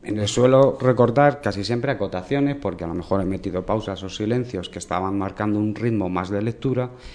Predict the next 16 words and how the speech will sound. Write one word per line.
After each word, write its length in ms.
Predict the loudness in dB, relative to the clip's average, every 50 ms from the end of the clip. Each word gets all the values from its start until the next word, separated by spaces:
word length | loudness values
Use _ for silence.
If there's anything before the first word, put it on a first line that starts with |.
| -16 -10 -6
y 80 | -6
cuando 320 | -4 0 0 0 0 0 0
lo 100 | 0 0
voy 120 | 0 0
a 80 | 0 0
poner 240 | -2 -2 -2 -4
en 120 | -4 -4 -4
escena 400 | -6 -6 -6 -4 -2 -2 -2 -4 -4
necesito 580 | -6 -6 -6 -6 -8 -8 -8 -4 -4 -4 -4 -4
otro 240 | -6 -6 -4 -4 -6
ritmo 400 | -4 -6 -8 -8 -6 -6 -8 -8
diferente. 500 | -8 -10 -8 -6 -6 -4 -4 -4 -4 -4
Entonces, 400 | -6 -4 -2 -4 -4 -4 -6 -10 -12 -12 -20 -14 -4
por 140 | 0 0 2
ahí 140 | 4 2 2
quito. 420 | 0 -4 -10 -10 -6 -6 -6 -8